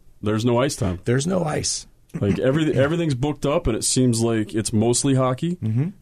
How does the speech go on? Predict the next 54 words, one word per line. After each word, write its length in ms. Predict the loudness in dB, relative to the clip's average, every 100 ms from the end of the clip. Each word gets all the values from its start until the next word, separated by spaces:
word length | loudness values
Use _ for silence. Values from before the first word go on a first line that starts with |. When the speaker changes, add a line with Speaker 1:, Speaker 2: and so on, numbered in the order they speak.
| -2
Speaker 1:
I, 160 | -2 0
obviously, 400 | 0 0 0 0
there 240 | 0 2
are 80 | 0
some 180 | 0 0
other 140 | 0
things 260 | 0 0 0
that 60 | -2
go 200 | 0 0
on 80 | 0
on 100 | 0
the 140 | 2
ice 240 | 2 0 -2
that, 140 | -4
Speaker 2:
Yep. 100 | -6 -14 -14 -4
Speaker 1:
and, 200 | -2 0
you 60 | -2
know, 300 | -2 -4 -6 -10
uh, 160 | -4 -2
it 200 | -2 -4
just 240 | -2 -4 0
seems 260 | 0 0
to 100 | 2
me 220 | 2 4
like 300 | 2 0 0
we're 180 | -2 0
at 100 | 0
a 40 | 0
spot, 480 | -4 -2 2 2 2
and 160 | 0
we 80 | 0
keep 160 | 0 2
hearing 240 | 2 4
maybe 160 | 2 2
there's 160 | 0
gonna 120 | 0
be 140 | -2 0
another 240 | 0 0
sheet 340 | -2 -4 -4 -4
added 240 | -2 -2
at 100 | 0
Murray 500 | 0 -2 -2 -2 -2
or, 120 | -2
Speaker 2:
Right. 320 | -4 -6 -8 -10 -4
Speaker 1:
or 80 | 0
whatever, 360 | 2 2 2 0
and 280 | -2 -4 -2
I, 220 | -2 0
I 20 |
hope 220 | 0 0
there 180 | -2 -2
is. 260 | -2 -2 -2
And, 160 | -4 -6 -20 -20 -20 -20 -20 -6
um, 460 | -2 0 0 -2